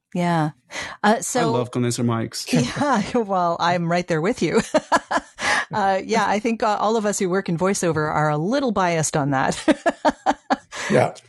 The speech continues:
Speaker 2: Oh, yeah. Yeah.
Speaker 1: Yeah.
Speaker 2: And I think, I think, you know, podcasting, uh, it, it, people tend to use condenser mics, um, and I think it's just, I don't know, it could be a thing that just became the habit,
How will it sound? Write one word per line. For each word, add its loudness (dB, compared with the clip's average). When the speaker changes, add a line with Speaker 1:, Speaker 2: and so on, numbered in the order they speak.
Speaker 2:
Oh, 0
yeah. -2
Yeah. 0
Speaker 1:
Yeah. -6
Speaker 2:
And 0
I 0
think, -2
I 0
think, -2
you 0
know, 0
podcasting, 0
uh, 0
it, 0
it, -2
people -2
tend 0
to -4
use 0
condenser 0
mics, 0
um, -2
and 0
I 0
think 0
it's 0
just, -2
I -2
don't 2
know, 0
it -2
could -2
be 2
a 0
thing -2
that 2
just -4
became -2
the -2
habit, 0